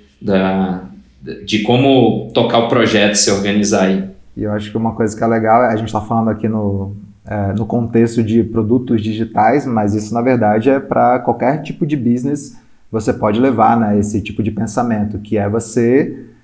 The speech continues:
Speaker 2: digamos, colocar as coisas em prática, né, botar pra rodar, mesmo que seja de uma forma simplificada, e depois ir fazendo ciclos de evolução, ciclos de refinamento em cima disso.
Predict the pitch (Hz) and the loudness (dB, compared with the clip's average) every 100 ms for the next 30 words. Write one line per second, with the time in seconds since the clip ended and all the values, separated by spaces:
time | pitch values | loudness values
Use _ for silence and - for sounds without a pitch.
0 | _ _ 113 113 123 120 - 139 139 151 | _ _ -2 0 0 -2 2 4 6 8
1 | 165 180 160 151 151 165 160 127 127 - | 8 6 6 6 4 2 4 6 4 2
2 | 120 110 110 110 107 127 127 151 143 139 | -2 0 0 0 2 2 4 4 4 4
3 | 117 120 143 127 127 156 180 175 151 135 | 8 8 6 2 4 6 4 4 4 6
4 | 147 143 147 139 135 - 139 135 147 135 | 2 2 2 2 0 0 0 0 0 4
5 | 127 151 208 214 - - _ 135 139 139 | 4 6 2 2 -6 -18 _ 4 6 6
6 | 143 139 147 147 139 147 143 - 156 160 | 6 6 6 4 4 4 2 2 2 4
7 | 190 165 170 156 185 196 202 160 - 135 | 4 6 4 4 2 2 2 2 2 2
8 | 135 254 214 160 156 156 147 143 139 143 | 4 4 4 2 0 0 0 0 -2 -2
9 | - 147 156 170 - - | -4 -4 2 0 0 -6